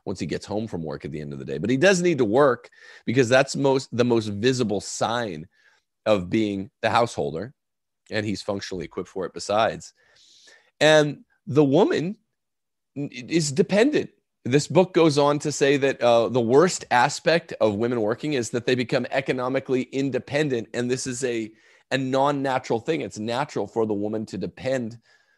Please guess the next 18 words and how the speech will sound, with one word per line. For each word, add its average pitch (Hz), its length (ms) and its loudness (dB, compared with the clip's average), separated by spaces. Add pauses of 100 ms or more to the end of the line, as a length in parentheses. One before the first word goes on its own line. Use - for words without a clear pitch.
(240)
on 127 160 0
her 131 160 0
husband. 131 440 2
And 104 120 0
when 117 120 0
you 123 140 2
read 135 420 4 (800)
First 170 260 6
Corinthians, 135 640 2
Colossians, 120 720 2
Timothy, 120 480 0
Titus, 117 760 2 (420)
uh, 82 480 -2 (280)
where 98 400 -2
are 82 80 0
all 76 300 0
of 67 60 -8
them? 69 180 -10